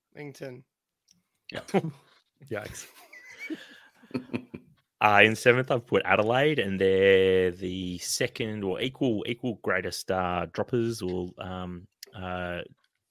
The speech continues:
Speaker 3: drop down in places this month. They dropped four places. Uh, one other team also dropped four places as well. Um, Adelaide have been pretty awful since, uh, since they've come back from the, the World Cup break. Um, Goodwin,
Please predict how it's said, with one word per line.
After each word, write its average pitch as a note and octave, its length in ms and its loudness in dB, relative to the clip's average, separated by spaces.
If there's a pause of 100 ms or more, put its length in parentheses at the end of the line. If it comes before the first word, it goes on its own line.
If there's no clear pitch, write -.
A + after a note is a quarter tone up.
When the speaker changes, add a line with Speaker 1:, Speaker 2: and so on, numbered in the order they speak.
(240)
Speaker 3:
drop - 180 -2
down F#2+ 400 -6
in F2 100 -12
places G2 520 -8
this - 240 -8
month. G2+ 360 -6 (380)
They - 60 -4
dropped - 180 -4
four G#2 220 0
places. F#2+ 760 -4 (160)
Uh, F2+ 220 -10
one F#2 200 -8
other F2+ 140 -6
team F#2 260 -8
also F#2 240 -4
dropped - 220 -2
four G2 220 -2
places F#2+ 480 -4
as F2+ 120 -16
well. G#2 360 2 (380)
Um, F2+ 320 0
Adelaide G#2 520 4
have F2 260 -4 (120)
been F#2+ 340 4
pretty G2+ 400 -2
awful F2+ 600 0
since, - 480 -10
uh, E2+ 260 -8
since - 240 -10
they've E2+ 160 -4
come F2 160 -8
back E2+ 220 -6
from E2+ 480 -10
the, E2+ 460 -6
the F2+ 60 -10
World F2 220 -4
Cup - 240 -10
break. F#2+ 400 0 (460)
Um, F2 420 -4
Goodwin, G#2+ 420 -2